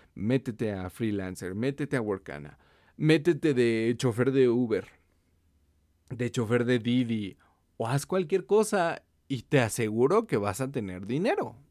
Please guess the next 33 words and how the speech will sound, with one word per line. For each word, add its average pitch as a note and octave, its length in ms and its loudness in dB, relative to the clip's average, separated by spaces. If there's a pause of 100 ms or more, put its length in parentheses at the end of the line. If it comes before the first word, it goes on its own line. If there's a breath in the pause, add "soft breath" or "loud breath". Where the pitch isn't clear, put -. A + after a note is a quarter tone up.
O G#2+ 120 -10
sea, F2+ 580 -8
la, G2+ 260 -12
la G2+ 200 -10
cosa F#2+ 400 -10
es B2+ 100 -10
encontrar G#2 400 -6
el G#2+ 220 -6
por A#2 240 -8
qué. G#3 360 -8
Si, F2+ 280 -12
si, - 180 -16 (640 soft breath)
si - 220 -14
no G#2+ 340 -2
lo D3+ 200 2
tienes D3+ 360 -2
claro, F3 720 2
pues, - 380 -14 (340)
pues - 240 -18 (320)
todo A2+ 320 -2
nos G2+ 240 -6
va G#2 60 -4
a G2+ 80 -8
causar, G2+ 540 -8 (680 soft breath)
este, F#2+ 320 -12
flojera C3+ 600 2
o G2+ 40 -2
desidia, B2 520 -4
porque, - 220 -16
pues, G#2 140 -14
no B2+ 160 -6
tenemos C3+ 460 -6
algo, A#2+ 480 -10